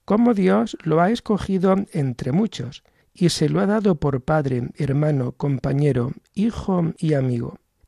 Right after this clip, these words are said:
También siente su ausencia. Lo integra en los desafíos propios del convento. Al caer enfermo en mil seiscientos ochenta y cinco, Sor Ángela de la Concepción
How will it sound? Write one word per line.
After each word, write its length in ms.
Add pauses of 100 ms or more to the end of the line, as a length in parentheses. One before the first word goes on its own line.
También 440
siente 500
su 160
ausencia. 640 (320)
Lo 160
integra 680 (100)
en 180
los 140
desafíos 720
propios 420
del 200
convento. 640 (280)
Al 220
caer 240
enfermo 760
en 200
mil 100
seiscientos 560
ochenta 320
y 60
cinco, 420 (260)
Sor 220
Ángela 380
de 100
la 140
Concepción 760